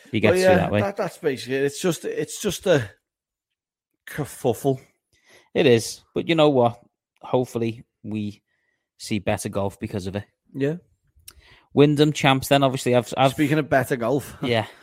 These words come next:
Speaker 1: I've spoke about the, the young superstar,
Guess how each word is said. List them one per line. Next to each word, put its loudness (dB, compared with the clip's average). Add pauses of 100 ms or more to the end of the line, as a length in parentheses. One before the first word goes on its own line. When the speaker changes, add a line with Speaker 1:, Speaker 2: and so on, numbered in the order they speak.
(160)
Speaker 1:
I've -4
spoke -2
about -4
the, 0 (840)
the 4
young 4
superstar, 0